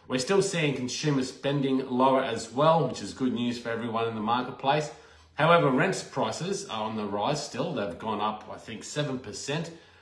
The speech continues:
and electricity costs are up as well. So that's sort of offsetting how fast that inflation rate is falling. However, good news, it's on hold. The R B A has announced that it's four point one percent.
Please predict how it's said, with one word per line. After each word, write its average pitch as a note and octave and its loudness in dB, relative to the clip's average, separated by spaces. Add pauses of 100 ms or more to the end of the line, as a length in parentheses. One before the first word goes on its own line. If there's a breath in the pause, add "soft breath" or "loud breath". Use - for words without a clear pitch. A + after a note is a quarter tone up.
(140 loud breath)
and B2+ 2
electricity B2 -2
costs A2 -6
are G#2 -2
up G#2 -4
as G2 -8
well. G#2+ 2
So G#2+ -6
that's A#2 -4
sort A#2+ -6
of - -8
offsetting G#2+ -6 (380 loud breath)
how B2 2
fast A2 -2 (180)
that G#2+ -2
inflation G2+ -8
rate F#2+ -6
is G2 -10
falling. D3 0
However, D3 6
good E3+ 4
news, D3 6 (100)
it's A2 -4
on D#3+ 6
hold. - 4 (240 loud breath)
The G#2+ -6
R C3 4
B A#2 -2
A G#2+ 0
has A#2+ 0
announced G#2+ -2
that G2+ -8
it's G2 -14
four G#2 -6
point - -10 (140)
one G2 -6
percent. A2 -6